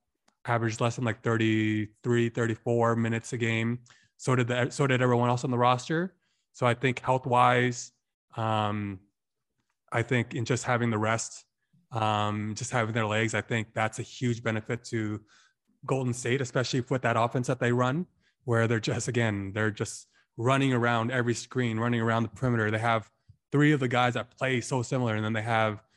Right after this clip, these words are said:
Wiggins and Kuminga and Green and Otto Porter kind of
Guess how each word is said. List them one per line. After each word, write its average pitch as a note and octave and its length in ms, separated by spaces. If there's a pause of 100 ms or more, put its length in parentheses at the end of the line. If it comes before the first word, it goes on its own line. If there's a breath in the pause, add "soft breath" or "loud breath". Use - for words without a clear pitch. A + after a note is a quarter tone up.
(180)
Wiggins B2 460
and A2 100
Kuminga A#2 480
and G2+ 140
Green A#2 380
and F#2+ 220 (440)
Otto A#2+ 180
Porter A#2 400
kind A#2 200
of G#2+ 220